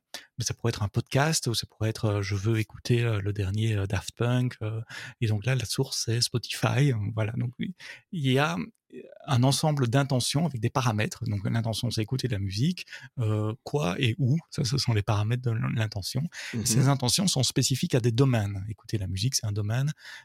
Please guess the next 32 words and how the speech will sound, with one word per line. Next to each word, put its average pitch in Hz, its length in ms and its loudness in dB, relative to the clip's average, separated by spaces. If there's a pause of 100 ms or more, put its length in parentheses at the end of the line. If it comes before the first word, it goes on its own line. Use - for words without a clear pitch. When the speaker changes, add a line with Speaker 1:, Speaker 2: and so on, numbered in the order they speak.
Speaker 1:
Si 110 200 0
je - 100 0
dis, 113 220 4
euh, 101 80 2
Alexa, 101 300 -2
allume 107 180 2
les 101 100 0
lumières, 113 460 2
ben, 104 160 -2 (420)
c'est 113 300 -2
le 113 120 -2
domaine 104 280 0
de 107 80 0
la 104 100 0
domotique. 110 640 -2 (320)
Et 127 380 0
donc, 123 200 0
ces 127 240 2
intentions 143 500 0
vont 123 140 4
être 117 160 0
routées 160 460 2
vers 135 180 0
un 120 80 4
back-end 110 400 0 (480)
qui - 120 -4
va 110 80 0
être 104 80 -6
capable 143 360 -2 (120)
d'implémenter 139 680 0
cette - 220 -4
intention. 117 400 -4